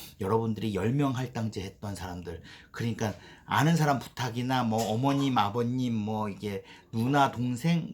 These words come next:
그 내랑 다 쓰잘데기 없는데, 야, 이게 때롱때롱 저번에 내가 영상 열 몇 개인가를 그냥 쭉 그냥, 아, 돈 많아서 일요일날 쫙 올렸더니 어떻게 된 줄 알아?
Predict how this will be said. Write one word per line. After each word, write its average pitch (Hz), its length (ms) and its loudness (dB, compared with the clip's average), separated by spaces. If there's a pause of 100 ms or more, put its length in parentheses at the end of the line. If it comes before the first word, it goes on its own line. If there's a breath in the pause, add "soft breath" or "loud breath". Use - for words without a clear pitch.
그 110 440 -4
내랑 147 420 0
다 - 60 -6 (180)
쓰잘데기 196 420 0
없는데, 139 540 0 (460 loud breath)
야, 120 120 0
이게 113 280 -2
때롱때롱 214 600 4
저번에 165 320 0
내가 135 240 0
영상 127 400 0
열 120 160 4
몇 190 180 2
개인가를 135 520 0
그냥 120 300 -4 (100)
쭉 180 260 -2
그냥, 143 240 -2
아, 113 200 -2
돈 156 280 6
많아서 139 260 0
일요일날 151 380 0
쫙 - 240 -6
올렸더니 131 340 -4
어떻게 113 220 -8
된 110 140 -10
줄 107 100 -10
알아? 151 240 -4